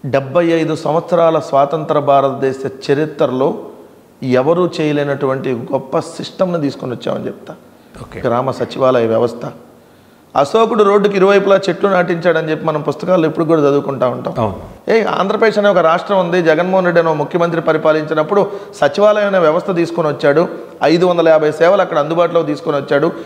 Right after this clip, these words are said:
Speaker 1: యాభై ఏళ్ళకు ఒక వాలంటీర్ని తీసుకొని వచ్చాడు, ప్రతి గ్రామంలోనే వాళ్ళకి రైతు భరోసా కేంద్రం తీసుకొని వచ్చాడు, ప్రతి గ్రామంలో హెల్త్ క్లినిక్ తీసుకొని వచ్చాడు,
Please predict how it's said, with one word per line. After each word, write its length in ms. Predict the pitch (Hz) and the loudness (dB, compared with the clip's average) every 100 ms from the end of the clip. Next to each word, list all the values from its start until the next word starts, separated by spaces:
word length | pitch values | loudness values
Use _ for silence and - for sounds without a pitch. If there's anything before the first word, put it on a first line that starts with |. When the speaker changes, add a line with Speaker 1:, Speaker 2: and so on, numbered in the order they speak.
| - | -4
Speaker 1:
యాభై 300 | 143 151 165 | 2 2 2
ఏళ్ళకు 220 | 175 196 190 | 4 2 2
ఒక 100 | 165 | 2
వాలంటీర్ని 520 | 151 175 175 180 165 | 2 2 -2 -4 -4
తీసుకొని 300 | 147 - 147 | -6 -4 -4
వచ్చాడు, 380 | 135 135 139 - - - - - - | -2 0 0 -2 -8 -18 -20 -16 -2
ప్రతి 260 | 156 - 233 | -2 0 0
గ్రామంలోనే 760 | 220 214 214 208 208 208 170 - - - | 2 2 2 4 2 2 -2 -6 -16 0
వాళ్ళకి 440 | 156 175 180 170 | 2 2 2 0
రైతు 300 | 147 147 160 | 2 2 2
భరోసా 280 | 196 190 185 | 2 2 2
కేంద్రం 400 | - 170 180 196 | 0 0 0 0
తీసుకొని 300 | 170 165 165 | 0 -2 -2
వచ్చాడు, 280 | 156 156 147 | 0 2 2
ప్రతి 240 | 160 147 | 2 0
గ్రామంలో 320 | 170 180 180 170 | 2 0 2 4
హెల్త్ 240 | 151 156 | 2 0
క్లినిక్ 260 | 180 175 165 | -4 -4 -4
తీసుకొని 300 | 156 175 156 | -4 -2 -2
వచ్చాడు, 340 | 151 151 175 | 0 0 0